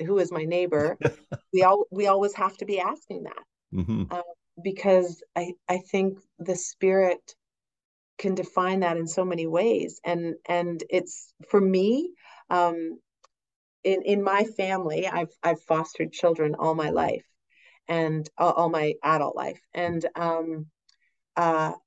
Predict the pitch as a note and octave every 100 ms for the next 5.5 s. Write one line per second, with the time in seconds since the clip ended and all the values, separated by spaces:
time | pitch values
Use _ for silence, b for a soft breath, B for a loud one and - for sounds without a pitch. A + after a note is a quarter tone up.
0 | - - G3 F#3+ G3+ G3 F#3+ F3+ F3 F3
1 | F3+ - F3+ F#3+ - F3 D#3+ - - F3+
2 | D3 D#3 b b - - E4+ - - G#3
3 | _ _ _ _ - F#3 E3 G3+ - A3
4 | G#3 G#3+ A3 C4+ D#4 F3+ E3+ F3 - F3+
5 | D3+ F#3 - - -